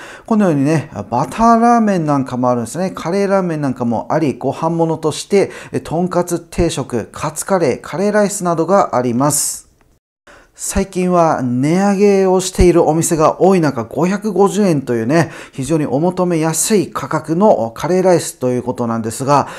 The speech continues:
かなり具沢山のカレーライスでして、辛みもね、あの、ナチュラルというか、特に何も言わなかった状態なんですが、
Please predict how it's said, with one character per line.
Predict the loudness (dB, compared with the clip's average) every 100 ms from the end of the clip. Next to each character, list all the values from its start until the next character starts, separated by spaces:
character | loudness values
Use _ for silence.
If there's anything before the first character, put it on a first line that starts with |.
| -14 -4 -4 -4
か | 0 4
な | 6
り | 4 2 -4
具 | -4 0
沢 | 0 -2
山 | 0 2 2 2
の | 2 0 -4 -10 -10
カ | -8 -4
レ | 0
ー |
ラ | 0
イ | -2
ス | -2
で | -4
し | -2
て、 | 2 2 2 -16 -16
辛 | -2 2 4
み | 6 6
も | 4
ね、 | 4 2 2
あ | -2
の、 | 2 0
ナ | 2 0 0
チ | 2
ュ |
ラ | 4 4
ル |
と | 2
い | -2
う |
か、 | 0 -2 0
特 | 0 2
に | 0
何 | 0 0
も | 0
言 | 0
わ |
な | 0
か | -2
っ | -2
た | -2
状 | 0 -2
態 | 0 0
な | 0
ん | -2
で |
す | -4 2
が、 | 2